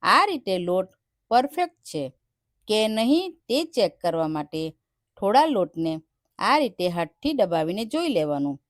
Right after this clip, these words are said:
જો મોણ ના બનતું હોય તો તમારે એક ચમચી ઘી ક્યાં તો તેલ ઉમેરીને ચેક કરી લેવું. તો હવે આપણા લોટમાં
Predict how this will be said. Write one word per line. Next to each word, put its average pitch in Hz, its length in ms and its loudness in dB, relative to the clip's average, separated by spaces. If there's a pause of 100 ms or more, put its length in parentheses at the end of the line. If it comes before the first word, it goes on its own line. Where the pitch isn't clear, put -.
(280)
જો 202 240 -2 (460)
મોણ 214 360 2
ના 196 240 -2
બનતું 262 460 0
હોય 285 260 4 (560)
તો 294 60 4
તમારે 269 560 2
એક 285 260 2
ચમચી 180 420 -4
ઘી 226 320 -2 (640)
ક્યાં 294 240 4
તો 226 140 2
તેલ 240 340 2
ઉમેરીને 196 640 -4 (100)
ચેક 202 340 -4
કરી 302 240 2
લેવું. 143 300 -4 (600)
તો 302 160 6
હવે 202 340 4 (280)
આપણા 185 340 2
લોટમાં 170 640 0